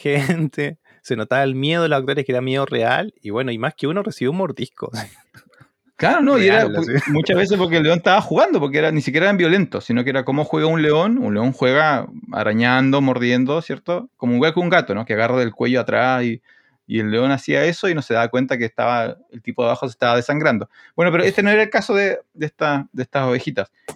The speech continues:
Speaker 2: Eh, a ver, una, una, un resumen de la película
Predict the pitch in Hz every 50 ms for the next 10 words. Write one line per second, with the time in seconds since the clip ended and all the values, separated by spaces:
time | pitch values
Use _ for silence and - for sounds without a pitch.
0 | - _ _ _ _ _ _ _ - 120 123 123 120 120 120 117 120 117 117 117
1 | 117 117 117 120 120 - - _ _ _ _ - - - 147 143 135 151 151 147
2 | - - 160 156 151 151 - 160 156 151 156 - - 226 240 233 233 226 196 190
3 | 208 226 233 233 247 269 339 -